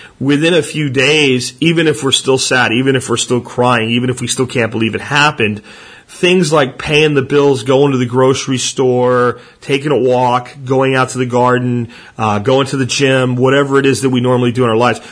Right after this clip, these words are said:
we have to do them even if we're faking it at first. So I, I, I think that actually it could, I know it sounds weird, but I think it could hurt you that for two months, if you've lost your spouse or a child, you don't have to do anything. You can just sit there.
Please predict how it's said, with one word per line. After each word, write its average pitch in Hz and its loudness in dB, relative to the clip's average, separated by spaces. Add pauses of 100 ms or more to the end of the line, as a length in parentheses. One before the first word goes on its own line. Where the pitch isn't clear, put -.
(120)
we 135 0
have 160 -2
to 127 -2
do 143 0
them 131 0
even 156 2
if 151 -2
we're 120 -2
faking 147 -4
it 113 0
at 101 -4
first. - -10 (460)
So 147 2
I, 139 2
I, - 0 (160)
I 151 4
think 202 0
that 165 4
actually 160 2
it - -4
could, 175 0
I 135 4
know 156 4
it 175 2
sounds 190 0
weird, 180 2
but 135 2
I 123 4
think 160 0
it 151 0
could 127 -10
hurt - -2
you 120 -2 (400)
that 151 0
for 160 2
two 185 0
months, 180 2
if 139 0
you've 139 -2
lost 139 0
your 131 0
spouse 143 0
or 117 2
a 110 0
child, 131 0 (200)
you 156 0
don't 170 0
have 160 0
to 151 0
do 131 2
anything. 127 0
You 110 -2
can 120 -2
just 117 -2 (320)
sit 147 -2
there. - -6